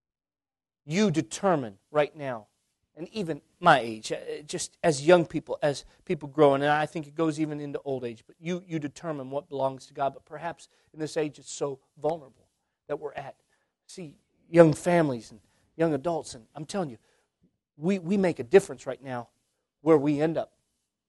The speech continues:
ten, twenty years from now. And the purposefulness of this woman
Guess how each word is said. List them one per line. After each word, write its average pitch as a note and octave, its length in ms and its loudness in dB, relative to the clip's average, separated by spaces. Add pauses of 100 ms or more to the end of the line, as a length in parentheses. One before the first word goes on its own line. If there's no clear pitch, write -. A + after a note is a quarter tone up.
(180)
ten, D3 200 -4
twenty C3+ 280 -12
years A#2+ 180 -16
from A#2+ 160 -20
now. G#2+ 80 -20 (1120)
And C#3+ 300 0
the E3 60 2
purposefulness E3+ 840 2
of C3+ 100 -12
this D#3 200 -6
woman C#3+ 280 -2